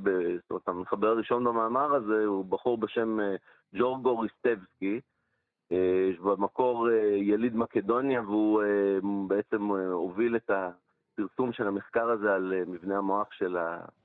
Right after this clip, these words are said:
של התנין הזה, והם, אה, הם טוענים שהם יוכלו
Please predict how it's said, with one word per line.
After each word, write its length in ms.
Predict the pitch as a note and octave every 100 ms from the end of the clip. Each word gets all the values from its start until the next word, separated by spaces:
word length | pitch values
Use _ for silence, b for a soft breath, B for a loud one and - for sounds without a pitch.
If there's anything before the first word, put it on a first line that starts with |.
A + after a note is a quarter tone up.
| _ _ _ _
של 180 | - F#2
התנין 360 | - F#2 A2+
הזה, 200 | C#3+ A#2 A2
והם, 300 | G2 G2+ G2+
אה, 180 | G2 G2 D2+ F#2
הם 180 | G2 F#2+
טוענים 460 | G#2 G2 G#2 A#2
שהם 260 | A2+ A#2 G#2+
יוכלו 840 | G2 - A2 G#2+ G#2 G#2 G#2 G2+